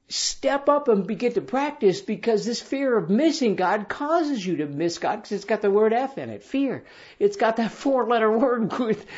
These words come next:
starts with F. It's called fear, F E A R. It's the fear of missing God. You need to actually step up right now. Remember,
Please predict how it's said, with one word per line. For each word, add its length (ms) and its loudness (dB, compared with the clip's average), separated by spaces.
starts 340 -2
with 140 2
F. 240 -2
It's 100 -12
called 240 4
fear, 460 -2
F 240 -2
E 140 4
A 160 4
R. 320 -4
It's 200 -4
the 140 -12
fear 380 -2
of 140 0
missing 360 -2
God. 260 -10
You 220 2
need 240 2
to 100 2
actually 640 2
step 580 0
up 220 2
right 260 4
now. 320 2
Remember, 460 -4